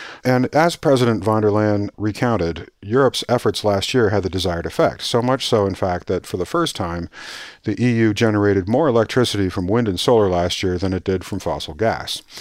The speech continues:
And that surprising result, reported by energy think tank Ember,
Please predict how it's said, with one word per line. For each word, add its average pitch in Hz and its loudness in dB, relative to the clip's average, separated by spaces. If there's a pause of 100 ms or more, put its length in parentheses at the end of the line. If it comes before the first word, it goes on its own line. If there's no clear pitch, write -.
(340)
And 101 -4
that 135 -2
surprising 107 2
result, 101 4
reported 104 2
by 95 2
energy 107 0
think 104 -2
tank 98 -4
Ember, 92 -2